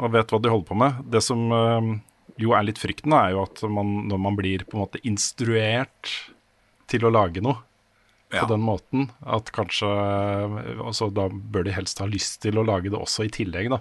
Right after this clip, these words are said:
Speaker 1: for at de skal kunne tilføre den samme graden av kjærlighet som de har gjort til andre ting <clears throat> tidligere.
Speaker 2: Nettopp.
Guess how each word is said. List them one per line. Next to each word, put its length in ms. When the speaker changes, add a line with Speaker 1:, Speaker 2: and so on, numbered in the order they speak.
Speaker 1:
for 160
at 120
de 140
skal 260
kunne 240
tilføre 380
den 80
samme 260
graden 280
av 100
kjærlighet 340
som 160
de 80
har 100
gjort 380
til 140
andre 280
ting 260
<clears throat> 320
tidligere. 340
Speaker 2:
Nettopp. 320